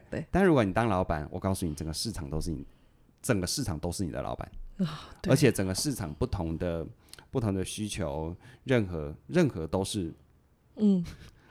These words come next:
Speaker 2: 而且这些老板是非常难讨好的。
Speaker 1: 而且他还不会告诉你，他也不跟你讲话的。
Speaker 2: 对。对，对，他，他就是直接用结果，不管是奖励你还是惩罚你。
Speaker 1: 对。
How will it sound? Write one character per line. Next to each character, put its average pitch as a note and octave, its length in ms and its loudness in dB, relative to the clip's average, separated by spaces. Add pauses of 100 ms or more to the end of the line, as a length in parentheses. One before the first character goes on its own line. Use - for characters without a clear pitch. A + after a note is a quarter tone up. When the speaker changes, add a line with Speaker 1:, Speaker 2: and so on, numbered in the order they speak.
(120)
Speaker 2:
而 F3 80 4
且 D3 140 8
这 - 180 2
些 D3 120 4
老 A2+ 140 6
板 E2+ 160 2
是 G#2+ 180 -4 (120)
非 A#2+ 120 4
常 F#2 160 0
难 D#2+ 160 -2
讨 C2+ 200 -2
好 - 160 -6
的。 - 100 -18 (240)
Speaker 1:
而 - 80 0
且 G3+ 100 4
他 G3 100 2
还 F#3 100 4
不 F3 80 0
会 F3 80 6
告 E3 160 2
诉 E3 160 2
你， - 260 -2
他 - 120 4
也 F#3 80 8
不 G3 60 2
跟 F3+ 120 4
你 F3+ 60 6
讲 D#3+ 100 2
话 F#3+ 300 8
的。 F#3+ 280 10
Speaker 2:
对。 G#2+ 440 8
对， - 80 -4
对， A2 160 6
他， E3+ 220 8
他 F3+ 180 4
就 F3 140 6
是 D#3 120 0
直 - 180 -4
接 A#2 100 6
用 B2+ 160 6
结 F#2+ 200 2
果， C#2+ 320 -2 (120)
不 C3 100 -4
管 G2+ 120 0
是 G2+ 120 -4
奖 E2+ 240 -2
励 G2 100 2
你 D#2+ 100 -2
还 D2+ 120 -2
是 F2+ 80 -2
惩 - 220 -2
罚 B1+ 180 -4
你。 C#2 100 -8 (100)
Speaker 1:
对。 F#3 280 6